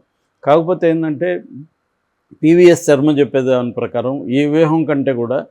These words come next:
వైసీపీ అనుసరించిన, జగన్ అనుసరించిన వ్యూహమే బాగా పనిచేసిందని.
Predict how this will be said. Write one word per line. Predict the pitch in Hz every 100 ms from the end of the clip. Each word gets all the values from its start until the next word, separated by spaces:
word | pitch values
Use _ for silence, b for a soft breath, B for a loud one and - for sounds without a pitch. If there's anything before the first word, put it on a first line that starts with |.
| _ _ _ -
వైసీపీ | 113 156 170 185 170
అనుసరించిన, | 147 139 151 135 131 131 127
జగన్ | 107 131 143 165
అనుసరించిన | 151 143 135 135 131 123
వ్యూహమే | 131 127 123 131 170
బాగా | 139 131
పనిచేసిందని. | 117 123 113 113 - 107 95